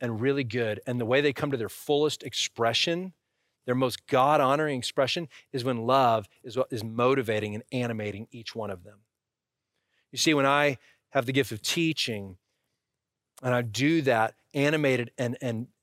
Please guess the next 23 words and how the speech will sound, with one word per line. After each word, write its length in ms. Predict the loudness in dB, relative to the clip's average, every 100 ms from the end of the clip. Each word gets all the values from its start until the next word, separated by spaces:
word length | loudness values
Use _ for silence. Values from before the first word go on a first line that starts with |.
| _
and, 400 | -18 -18 -18 -12
uh, 220 | -8 -8 -8
rooted 580 | -12 -6 0 2 2 2
in 140 | 2
and 140 | 0 -4
steeped 720 | -4 -4 -4 -4 -4 -4 -2
in 240 | 0 0 -2 _
love 920 | -4 2 4 6 6 6 4 -2 -18 _ _ _ _ _
for 140 | -12 0
God 320 | 4 6 4
and 100 | 2
for 140 | -4 0
others, 720 | 2 2 0 -4 -8 -8 -10 -16 _ _ _ _ _ _ _ _ _ _ _ _ _ _
then 220 | -4 0
it 120 | -2 -2
animates 460 | -2 0 0 -2 -2
that 180 | -6 0
gift. 260 | -2 -2
It, 260 | -4 -4 -4
it 220 | -8 -6
brings 380 | -4 -2 -2 -2
it 120 | -4
forth 600 | -6 -4 -2 -2 -4 -18